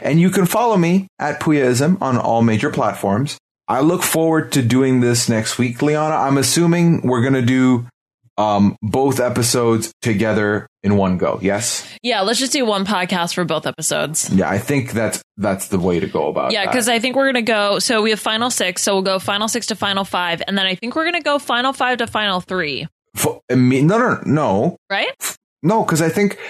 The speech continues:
Speaker 1: in the episode, Nick said, "In two weeks, we're in the semi-fi-," oh, that's the finale. Wait, yeah. Oh, yes. You know what? You are right.
Speaker 2: Yeah.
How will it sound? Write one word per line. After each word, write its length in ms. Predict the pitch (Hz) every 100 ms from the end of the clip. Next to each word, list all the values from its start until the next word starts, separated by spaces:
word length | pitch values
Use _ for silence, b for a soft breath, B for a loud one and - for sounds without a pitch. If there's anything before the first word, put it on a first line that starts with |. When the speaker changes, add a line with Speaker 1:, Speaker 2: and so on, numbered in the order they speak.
| B -
Speaker 1:
in 180 | 160 175
the 160 | 147
episode, 420 | 156 220 196 170 120
Nick 280 | 131 147 -
said, 320 | 147 127 -
"In 200 | 135 117
two 280 | - 202 202
weeks, 380 | 190 156 113
we're 120 | 117 120
in 200 | 139 117
the 80 | 101
semi-fi-," 560 | - 127 110 - 123
oh, 200 | 120 131
that's 280 | 101 113 120
the 60 | -
finale. 680 | - 95 101 110 87 55 -
Wait, 260 | 95 92 -
yeah. 400 | 101 92 - - _ _ _ _ _ -
Oh, 340 | 185 143 - B 113
yes. 500 | 110 143 147 107 -
You 120 | 120 131
know 100 | 143
what? 260 | 127 143 127
You 200 | 117 -
are 280 | 127 143 131
right. 420 | 139 113 95 - _ _ _ _ -
Speaker 2:
Yeah. 280 | 175 147